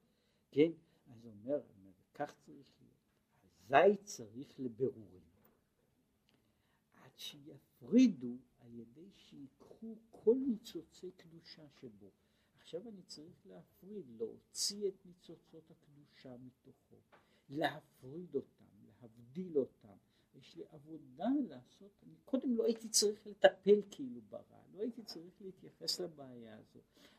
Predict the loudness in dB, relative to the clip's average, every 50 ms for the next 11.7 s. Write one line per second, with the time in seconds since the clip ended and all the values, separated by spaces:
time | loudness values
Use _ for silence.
0 | _ -14 -8 -6 0 4 4 4 4 2 -4 -8 -8 -8 -12 -16 -20 -20 -20 -20
1 | -18 -18 -18 -18 -20 _ -20 -20 -20 -20 _ -20 -20 -20 -20 _ -20 -20 -20 -20
2 | -20 -20 -20 _ -20 -20 -20 -20 -20 _ _ -20 -20 -20 -20 _ _ -20 -20 -20
3 | -18 -14 -12 -12 -12 -12 -12 -8 -4 -4 -4 -6 -8 -20 _ _ _ _ _ -18
4 | -18 -16 -16 -18 -20 -20 -20 -20 -20 -20 -20 -20 -20 -20 -20 -18 -16 -16 -16 -16
5 | -18 _ _ -20 -20 -20 -20 -20 -20 -20 _ _ -20 -20 -20 -20 -20 -20 -20 -20
6 | -20 -20 -12 -6 -4 -4 -4 -4 -8 -16 -16 -18 -20 _ -10 -10 -10 -10 -10 -16
7 | _ _ _ _ _ _ _ _ _ _ _ _ _ _ _ _ _ _ _ _
8 | _ _ _ _ _ _ _ _ _ _ _ _ _ _ _ _ _ _ _ _
9 | -20 -20 _ _ -20 -20 -20 -20 -18 -14 -10 -8 -6 -2 10 12 12 12 12 12
10 | 12 10 6 -2 -12 _ _ _ _ _ -20 -18 -16 -12 -8 -8 -8 -8 -10 -12
11 | -10 -10 -10 -10 -12 -18 _ -20 -20 _ -20 -20 -20